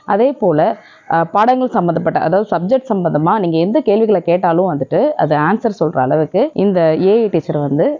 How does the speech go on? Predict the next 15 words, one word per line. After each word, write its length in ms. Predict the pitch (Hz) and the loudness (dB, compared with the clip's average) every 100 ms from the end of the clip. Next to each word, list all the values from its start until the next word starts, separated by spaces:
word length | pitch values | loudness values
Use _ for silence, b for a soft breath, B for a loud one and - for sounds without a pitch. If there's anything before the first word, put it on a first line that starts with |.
| - | -2
வடிவமைச்சிருக்காங்க. 840 | 165 170 160 139 139 131 135 139 - - | 0 0 -2 -4 -4 -2 -4 -4 -8 -10
சரி, 240 | - 226 | -2 0
ஓகே, 320 | 147 139 - - _ - 190 | -2 -4 -8 -10 _ -6 -2
ஏ 160 | 240 294 | 2 2
ஐ 240 | 285 185 | 2 -2
னா 320 | 156 185 156 151 | 0 0 2 0
என்னன்றத 420 | 156 156 151 208 | 0 0 0 0
ஒரு 160 | 226 | 0
பேசிக்கான 480 | 160 190 214 - 180 | 0 0 0 -2 -2
விஷயத்தை 220 | 170 165 | -2 -4
நம்ம 200 | - 165 - | -2 -2 -2
தெரிஞ்சுப்போம். 420 | 139 139 - - _ b b _ 180 | -4 -6 -8 -12 _ b b _ 0
ஏ 300 | 220 233 - | 0 0 0
ஐ 220 | 175 165 | 0 0
அப்படின்னா 420 | 151 156 139 139 | 0 -2 0 0